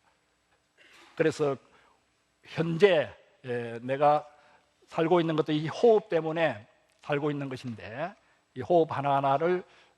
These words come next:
예, 느끼면서 깊은 심호흡으로 들어갈 때, 예, 많은, 어, 미움의 문제들을 극복할 수 있다고, 어,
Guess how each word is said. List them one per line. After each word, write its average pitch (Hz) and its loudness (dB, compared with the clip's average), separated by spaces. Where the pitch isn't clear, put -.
예, 98 -18
느끼면서 147 -4
깊은 135 -10
심호흡으로 147 -2
들어갈 123 -4
때, 135 0
예, 104 -16
많은, 139 -4
어, 110 -18
미움의 151 0
문제들을 143 0
극복할 135 0
수 147 -10
있다고, 139 2
어, 101 -18